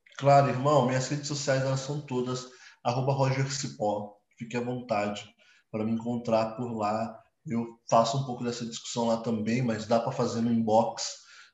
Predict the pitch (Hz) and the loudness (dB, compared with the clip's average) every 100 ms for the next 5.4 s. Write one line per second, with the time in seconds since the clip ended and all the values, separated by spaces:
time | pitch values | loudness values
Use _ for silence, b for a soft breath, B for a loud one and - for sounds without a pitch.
0 | - 104 104 117 123 117 - - 113 120 | -16 -8 2 2 2 0 0 0 0 -2
1 | 117 107 135 107 117 123 - - - 120 | -6 -6 -4 0 2 2 0 -10 -12 -4
2 | 131 139 131 143 143 120 123 139 120 - | 0 2 4 4 4 4 4 4 4 -2
3 | 127 127 - 139 120 104 123 113 104 123 | -4 -6 -4 -2 -2 -2 -6 -4 -2 -2
4 | 131 139 127 - 120 123 120 117 107 113 | -2 -4 -6 -8 -12 -12 -16 -12 -8 -2
5 | 139 135 131 | -2 -2 -6